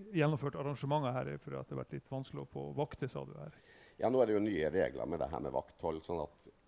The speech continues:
Speaker 2: du må jo ha ei politigodkjent vakt.
Speaker 1: Ja.
Speaker 2: Og nå er vi jo flere som har tatt kurset, men vi er ikke kommet gjennom nåløyet.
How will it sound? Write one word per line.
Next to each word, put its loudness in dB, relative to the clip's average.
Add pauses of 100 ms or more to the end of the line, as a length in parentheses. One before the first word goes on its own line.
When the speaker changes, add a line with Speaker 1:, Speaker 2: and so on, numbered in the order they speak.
(100)
Speaker 2:
du -6
må 0
jo -2
ha 2
ei -2
politigodkjent -8
vakt. -10
Speaker 1:
Ja. -2 (560)
Speaker 2:
Og -2
nå 2
er 4
vi 2
jo 2 (200)
flere 0
som -4
har 0
tatt -4
kurset, -4
men -2
vi -2
er -2
ikke -12
kommet -4
gjennom -2
nåløyet. 0